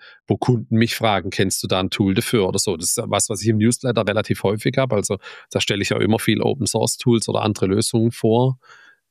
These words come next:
ähm, einfach um, um den Anstoß zu machen, dass es halt immer viele Lösungen gibt für ein Problem.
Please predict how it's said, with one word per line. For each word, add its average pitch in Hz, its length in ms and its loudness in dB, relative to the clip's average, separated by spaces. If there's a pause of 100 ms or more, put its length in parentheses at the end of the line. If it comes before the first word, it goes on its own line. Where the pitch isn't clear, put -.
ähm, 101 480 2 (320)
einfach 107 500 0
um, 113 380 2
um 107 360 2
den 101 140 -2
Anstoß 107 680 0
zu 110 120 0
machen, 107 720 0
dass - 320 0
es - 80 -4
halt 107 240 0
immer 104 240 4
viele 104 300 2
Lösungen 98 480 0
gibt - 260 -6
für 98 120 -2
ein 87 100 0
Problem. 87 520 0